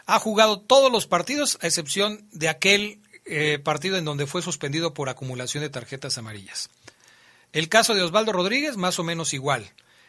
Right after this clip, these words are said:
El caso de Byron Castillo, más o menos igual. El caso de la gente del medio campo y de la defensa, de la delantera,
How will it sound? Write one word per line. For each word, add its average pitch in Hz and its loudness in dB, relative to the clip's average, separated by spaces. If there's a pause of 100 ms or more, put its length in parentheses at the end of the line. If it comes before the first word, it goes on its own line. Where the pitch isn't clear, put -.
(160)
El 160 -2
caso 220 4
de 180 2
Byron 214 2
Castillo, 254 -2
más 175 -2
o - -6
menos 165 -4
igual. 147 -2 (840)
El 165 0
caso 220 2
de 165 0
la 165 -2
gente 202 -2
del 180 -2
medio 185 -4
campo 214 0 (240)
y 170 -2
de 165 0
la 160 0
defensa, 170 -2
de 151 -6
la 156 -2
delantera, 160 -2